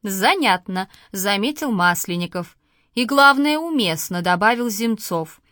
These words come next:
«Но я порадовался тому, что у тебя, Сережа, так много интересов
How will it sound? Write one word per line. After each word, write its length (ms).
«Но 160
я 480
порадовался 720
тому, 360
что 280
у 80
тебя, 340
Сережа, 600
так 240
много 460
интересов 920